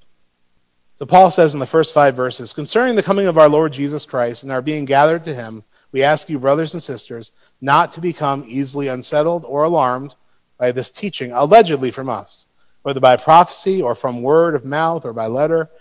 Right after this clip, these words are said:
asserting that the day of the Lord has already come. Do not let anyone deceive you in any way, for that day will not come until the rebellion occurs and the man of lawlessness is revealed, the man doomed to destruction. He will oppose and will exalt himself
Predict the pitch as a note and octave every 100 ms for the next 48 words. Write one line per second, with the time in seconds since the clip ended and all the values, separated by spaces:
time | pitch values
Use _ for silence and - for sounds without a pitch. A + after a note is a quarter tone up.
0 | _ - - G#3 G#3+ F#3+ D3 C#3+ D#3+ D3+
1 | C#3+ C#3 C#3 B2+ B2+ B2+ B2+ - F3 B2
2 | G2+ _ _ _ _ _ C#3+ G#3 F#3+ D#3+
3 | E3 G3+ A3 G#3 G3+ E3+ - A3+ G3+ C3+
4 | B2+ B2+ C#3+ D#3 A#2+ A2 A#2 - _ _
5 | _ _ C#3+ D#3 E3+ E3+ D#3+ D3+ E3 -
6 | E3 C3+ B2 - D#3+ D3 C3 B2 F3+ A3
7 | D3 A#2 B2 A2+ B2+ B2+ C3 B2+ C#3 C#3+
8 | D3 F3 C#3 A2+ B2 A2 B2 B2+ C3+ D#3+
9 | G#2 G#2 _ _ _ _ C3 C#3+ D3+ A#2+
10 | C3+ D#3 C#3+ C#3 - D3+ D3 - G#2+ G#2
11 | _ _ _ _ G3 F3+ E3+ - A3+ E3
12 | E3 D#3 D#3 D#3+ C#3+ C#3 E3+ C#3 B2 -
13 | A#2+ A#2+